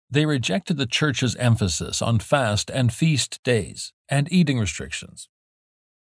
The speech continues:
They rejected the priestly and monastic caste system. They rejected the veneration of relics, pilgrimages, and the use of holy water. They rejected the Pope's claim to authority over earthly rulers.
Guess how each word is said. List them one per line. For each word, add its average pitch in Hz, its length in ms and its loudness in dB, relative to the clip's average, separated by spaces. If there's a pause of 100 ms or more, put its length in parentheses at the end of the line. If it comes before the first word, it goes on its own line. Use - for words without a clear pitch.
(220)
They 127 180 6
rejected 147 500 4
the 147 100 -2
priestly 101 640 2
and 113 140 4
monastic 120 720 2
caste 139 420 0
system. - 480 -6 (800)
They 101 100 6
rejected 113 540 2
the 120 80 4
veneration 127 640 0
of 147 180 -2
relics, - 560 0 (280)
pilgrimages, 95 800 2 (280)
and 127 120 2
the 123 80 2
use 117 280 2
of 113 80 -4
holy 113 300 2
water. 104 500 0 (800)
They 175 100 0
rejected 170 560 0
the 98 80 -4
Pope's - 460 -2
claim 139 400 -4
to 127 120 -2
authority 107 680 2
over 117 300 0
earthly 120 380 -2
rulers. 135 560 -4